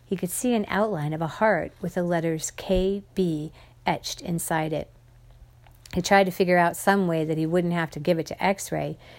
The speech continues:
He could just keep it, but that wouldn't do him any good.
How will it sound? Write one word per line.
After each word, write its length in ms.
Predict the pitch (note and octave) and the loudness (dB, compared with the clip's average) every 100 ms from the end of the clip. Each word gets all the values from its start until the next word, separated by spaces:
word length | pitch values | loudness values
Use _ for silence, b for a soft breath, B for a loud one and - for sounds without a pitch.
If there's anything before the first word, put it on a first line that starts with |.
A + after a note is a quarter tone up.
| B | B
He 80 | - | -10
could 300 | F3+ - C#4+ | -2 2 2
just 320 | - C#3+ - | 0 -6 -6
keep 260 | - A#3+ G#3+ | -8 -6 -4
it, 160 | - - B B - | -6 -8 B B -8
but 140 | E3+ | 2
that 160 | G#3 G#3 | 4 4
wouldn't 220 | F3+ E3 | 2 2
do 100 | E3 | 0
him 100 | D#3+ | 0
any 240 | D#3 D3+ | -2 -4
good. 360 | D3 D3 D3 F3 | -4 -4 -4 -6